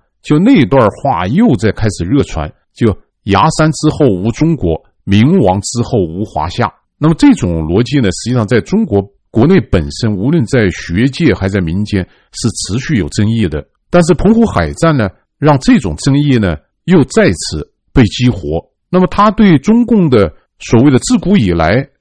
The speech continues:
这一套政治逻辑呢，又会提出挑战。因为在民间这种汉本位的历史观里边，他们就认为元朝就是被灭国了，就汉人被蒙古人征服了，清朝就是被灭国了，被满族人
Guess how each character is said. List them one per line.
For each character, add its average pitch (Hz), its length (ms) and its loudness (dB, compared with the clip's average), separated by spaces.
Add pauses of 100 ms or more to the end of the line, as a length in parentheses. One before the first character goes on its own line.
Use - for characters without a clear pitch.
(120)
这 - 160 2
一 160 80 4
套 - 140 -6 (440)
政 226 180 4
治 123 120 2
逻 175 240 2
辑 123 160 -2
呢， 110 100 2
又 160 160 2
会 123 160 -2
提 - 180 -6
出 110 140 -4
挑 - 220 -6
战。 87 200 -10 (280)
因 240 140 4
为 226 80 4
在 180 180 2
民 135 200 4
间 185 160 4
这 170 140 0
种 117 140 -2
汉 160 240 0
本 98 160 0
位 117 160 0
的 90 240 -2 (240)
历 160 160 0 (120)
史 92 80 -2
观 113 180 0
里 95 120 -2
边， 76 220 -8 (260)
他 - 180 0
们 220 220 0 (120)
就 170 140 2
认 135 260 6
为 95 140 0 (280)
元 117 240 4
朝 98 260 0 (160)
就 165 140 2
是 120 100 0
被 127 100 4
灭 131 180 4
国 85 220 -2
了， 82 140 -4 (240)
就 170 120 2
汉 185 200 2
人 123 140 2
被 131 180 2 (280)
蒙 127 200 2
古 139 80 2
人 101 120 2
征 143 180 0
服 87 180 -6
了， 90 100 -2 (300)
清 233 220 2
朝 95 240 -2 (280)
就 247 180 4
是 127 80 -4
被 131 80 4 (300)
灭 135 200 2
国 90 200 0
了， 90 140 -4 (240)
被 151 120 4
满 110 220 2
族 190 140 -4
人 131 220 0